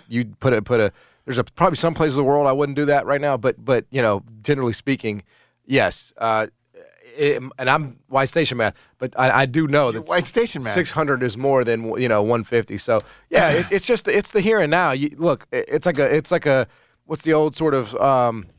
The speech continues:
Speaker 1: you know, the old proverb, right? You, you love something, let it go. It'll come back to you.
Speaker 2: Yeah.
Speaker 1: Whatever. I don't know.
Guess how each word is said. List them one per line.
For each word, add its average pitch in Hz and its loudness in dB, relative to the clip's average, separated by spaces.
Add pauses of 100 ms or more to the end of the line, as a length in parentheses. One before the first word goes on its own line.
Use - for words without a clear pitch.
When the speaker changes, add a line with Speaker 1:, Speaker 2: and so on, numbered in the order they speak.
(140)
Speaker 1:
you 139 -2
know, 123 2
the 123 0
old 127 0
proverb, 123 0
right? 123 2
You, 117 0
you 127 0
love 123 2
something, 120 -4
let 120 2
it - -20
go. 113 2
It'll 107 -4
come 110 -8
back 107 0
to 113 -8
you. 107 0
Speaker 2:
Yeah. 120 0
Speaker 1:
Whatever. 104 2
I 104 4
don't 98 -2
know. 95 0